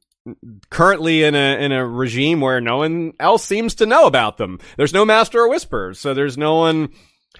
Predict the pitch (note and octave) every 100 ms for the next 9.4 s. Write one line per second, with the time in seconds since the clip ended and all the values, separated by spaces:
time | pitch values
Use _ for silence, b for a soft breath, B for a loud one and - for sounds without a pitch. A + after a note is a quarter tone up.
0 | b G#2 D#3+ G4+ D3+ G#2+ E2+ B1+ C3 C3
1 | - _ - C3 C#3 D3+ - D#3 F#3 C#4+
2 | D3 - G#2 E2+ - B A#2+ B2+ D3+ A2+
3 | C3 D#3 C3+ C3+ A#2+ C#3 C#3+ C3+ C#3 C#3
4 | B2 A#2+ A2+ A#2 C3+ D#3+ D#3 D#3+ C#3 B2+
5 | G#2+ A#2+ C3 D3+ D3 _ C3 A2+ C3+ C3
6 | C3 D3 C#3+ C#3+ E3 E3+ A#2+ G#2+ b b
7 | b b b D#3+ G#3+ F3 D3 E3 D#3+ C#3+
8 | B2+ B2 C3 - C3 A#2+ C3+ - C3+ C3
9 | C3 B2 - -